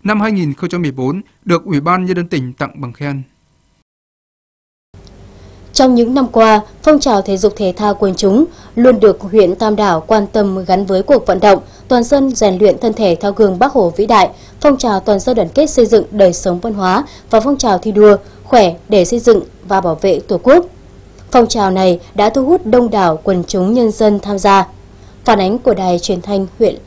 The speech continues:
Speaker 2: Tam Đảo.
Speaker 1: Mỗi năm, huyện Tam Đảo tổ chức từ bốn đến năm giải thể thao quần chúng với các bộ môn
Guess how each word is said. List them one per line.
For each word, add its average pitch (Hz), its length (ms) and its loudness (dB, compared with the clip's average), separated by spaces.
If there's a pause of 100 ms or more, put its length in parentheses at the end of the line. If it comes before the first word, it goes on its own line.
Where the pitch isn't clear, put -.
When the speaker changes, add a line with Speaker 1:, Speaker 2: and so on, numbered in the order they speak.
Speaker 2:
Tam 165 120 -8
Đảo. 175 180 -8 (1700)
Speaker 1:
Mỗi 226 140 0
năm, 233 180 -2
huyện 180 240 -2
Tam 208 140 -6
Đảo 160 200 -2
tổ 139 140 -6
chức - 260 -8
từ 165 180 0
bốn 156 320 -2
đến 185 160 -6
năm 208 160 -4
giải 175 220 -6
thể 135 80 -6
thao 151 140 -4
quần 139 140 -6
chúng 147 320 -6 (320)
với 170 160 0
các 247 140 -6 (200)
bộ 170 120 -6
môn 156 340 -2